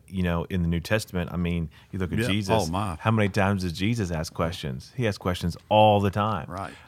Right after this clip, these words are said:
Speaker 1: Uh, I remember those set of questions that when he went in, in Passion Week, I think it's on Tuesday, and he went into the temple, and, and it was, you know, the controversies with the religious leaders and the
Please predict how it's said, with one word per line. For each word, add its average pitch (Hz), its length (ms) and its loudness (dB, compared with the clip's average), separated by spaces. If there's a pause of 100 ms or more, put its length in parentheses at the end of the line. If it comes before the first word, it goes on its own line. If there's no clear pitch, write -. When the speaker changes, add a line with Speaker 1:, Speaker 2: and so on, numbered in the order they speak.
Speaker 1:
Uh, 82 220 -4
I 85 120 0
remember 101 280 4
those 92 380 2
set 107 240 4
of 95 80 -2
questions 95 440 2
that 82 140 0
when 90 140 0
he 92 100 0
went 92 320 0 (380)
in, 92 440 4
in 90 180 0
Passion 110 400 4
Week, 87 180 -2
I 95 40 -2
think 87 180 -6
it's - 80 -10
on 80 160 -2
Tuesday, 104 500 0
and 82 100 -4
he 90 60 -4
went 98 200 -2
into 95 160 -4
the 90 120 -2
temple, 92 480 2
and, 78 120 0 (340)
and 85 300 0 (280)
it 98 100 -2
was, 92 400 -4
you 92 100 -4
know, 87 120 2
the 82 80 -2
controversies 104 600 0
with 92 120 -4
the 95 80 -2
religious 95 360 -2
leaders 78 300 -4
and 80 160 -4
the 73 80 -8